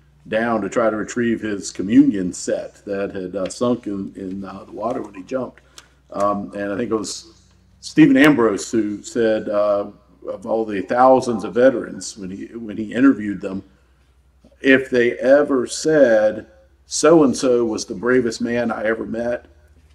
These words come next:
inevitably it was either a chaplain or a medic. And I can, I can see his point. Uh, another, another question came in, a little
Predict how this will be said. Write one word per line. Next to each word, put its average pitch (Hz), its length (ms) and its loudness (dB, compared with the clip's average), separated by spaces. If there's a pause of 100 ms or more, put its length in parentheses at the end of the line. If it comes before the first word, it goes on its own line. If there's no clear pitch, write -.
(240)
inevitably 127 720 4
it 117 40 4
was 107 160 -4
either 120 280 2
a 95 40 -6
chaplain 139 460 2
or 117 120 0
a 113 40 -4
medic. - 380 -8 (1400)
And 98 440 -8
I 107 140 2
can, 101 400 -6
I 107 160 4
can 107 160 -4
see 131 140 2
his 120 100 2
point. 110 340 0 (1700)
Uh, 143 300 10
another, 160 360 10
another 180 260 8
question 180 320 8
came 170 200 6
in, 208 240 6
a 147 180 8
little 139 460 6